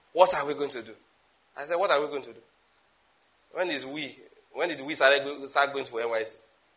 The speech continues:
It is I that am going. There's no we in this matter. I am going tomorrow, and I'm going to," so we just went out, you know, like,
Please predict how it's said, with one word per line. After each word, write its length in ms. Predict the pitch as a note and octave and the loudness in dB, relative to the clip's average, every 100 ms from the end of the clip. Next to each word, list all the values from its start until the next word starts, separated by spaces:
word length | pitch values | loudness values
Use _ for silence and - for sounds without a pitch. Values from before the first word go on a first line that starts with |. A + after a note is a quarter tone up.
| _ _ _ _ - | _ _ _ _ -10
It 60 | |
is 120 | C3 C#3 | -8 4
I 200 | D#3 F3 | 6 6
that 160 | D3 B2 | 4 2
am 200 | A#2+ B2 | 0 -2
going. 160 | C#3+ A#2+ | -6 -6
There's 280 | B2+ C3 | -6 -4
no 240 | D3+ F#3 F3 | 0 0 0
we 180 | F3 - _ | -6 -8 _
in 120 | C3+ | -12
this 180 | C3+ D#3 | -6 -2
matter. 240 | C3+ - - - _ _ _ _ | -2 -2 -6 -10 _ _ _ _
I 220 | G3 A#3+ G3 | 4 6 4
am 220 | C#3+ B2+ | 0 -6
going 280 | C3 C3+ D#3 - _ - | -8 -10 -12 -18 _ -14
tomorrow, 400 | C#3 B2+ C3 C#3 - - _ _ | -6 -4 -2 -4 -10 -18 _ _
and 100 | C3 | 0
I'm 80 | C3+ | 2
going 120 | E3+ | 2
to," 60 | F#3+ | -2
so 240 | G3+ E3+ - C#3+ | -2 -4 -6 -10
we 100 | D#3 | -2
just 280 | B3 - F#3+ | 0 0 -2
went 180 | F#3 | -2
out, 220 | D#3+ C3+ B2+ | 0 0 -2
you 80 | |
know, 80 | B2 | -4
like, 220 | A#2+ A2+ | -4 -4